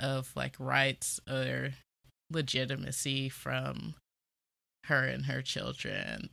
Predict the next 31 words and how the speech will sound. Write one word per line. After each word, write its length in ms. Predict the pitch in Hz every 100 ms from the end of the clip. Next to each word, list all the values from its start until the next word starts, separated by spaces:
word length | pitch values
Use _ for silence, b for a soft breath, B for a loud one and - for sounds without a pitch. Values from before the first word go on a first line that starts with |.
| -
or 160 | 69
whatever. 600 | 69 - 73 - 80 80 - - -
And 220 | 180 - - -
something 380 | 214 208 202 175
I've 160 | 151
been 120 | 139
thinking 240 | 135 135 135
a 80 | 131
lot 180 | 131
about 420 | 127 139 139 139 147
is 160 | 139
how, 380 | 139 131 131 131
like, 400 | 131 139 139 - - b b b b _ _ b b _ -
um, 500 | 151 135 123 113 156 b b - _ - - - - _ _ _ _ _ -
like, 240 | 143 - -
kinship 500 | 175 160 - 175 -
claims 580 | 190 175 180 185 - - - b _
and 200 | 151 147
the 120 | 143 139
legitimacy 680 | 143 139 135 139 135 - 143
that 220 | 135 135
provides, 500 | - 131 139 139 139
like, 180 | 139 - -
operates 640 | 135 131 139 135 135 - - -
today 540 | 147 131 135 180 208
in 260 | 185 190 185
our 300 | 185 185 -
contemporary 560 | - 170 170 185 185
racial, 640 | 180 180 180 190 185 180 180
like, 360 | 175 170 -
economy. 880 | - - 180 175 180 175 175 175 170